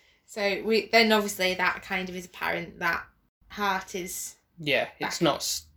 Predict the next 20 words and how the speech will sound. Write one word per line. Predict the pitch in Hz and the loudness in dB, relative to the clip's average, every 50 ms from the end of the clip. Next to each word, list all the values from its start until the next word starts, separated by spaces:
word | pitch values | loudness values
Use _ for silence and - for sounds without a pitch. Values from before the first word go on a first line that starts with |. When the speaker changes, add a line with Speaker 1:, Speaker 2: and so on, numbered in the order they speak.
| _ | _
Speaker 2:
said | - - - 147 127 123 | -8 -2 0 0 2 4
outright, | 120 117 - - 120 - - - - | 2 2 2 0 -4 -6 -6 -8 -10
but | - - - - _ | -12 -12 -12 -14 _
you | _ - 123 123 - 120 | _ -18 -16 -14 -14 -16
kinda | - - - 117 107 101 | -12 -8 -8 -8 -8 -8
get | - 110 - - - | -10 -12 -12 -12 -8
that. | - - | -4 -4
Speaker 1:
It's | 220 208 | 0 0
implied, | 226 196 190 - - 190 196 - 180 175 | 0 -2 -2 -4 -6 -4 0 0 2 4
Speaker 2:
Yeah, | 131 127 | 4 2
Speaker 1:
isn't | 190 185 190 175 | 2 0 0 -2
it, | 165 | -2
Speaker 2:
very | - 170 170 | 0 0 -2
Speaker 1:
that | 170 170 | 0 0
Speaker 2:
much | 175 - | 0 -2
Speaker 1:
that's | - - - | -2 -4 -8
the | 175 | -10
Speaker 2:
implied, | 170 - - - | -10 -8 -8 -10
Speaker 1:
case? | - - - - - | -10 -12 -12 -10 -10
Speaker 2:
yeah. | - - | -10 -10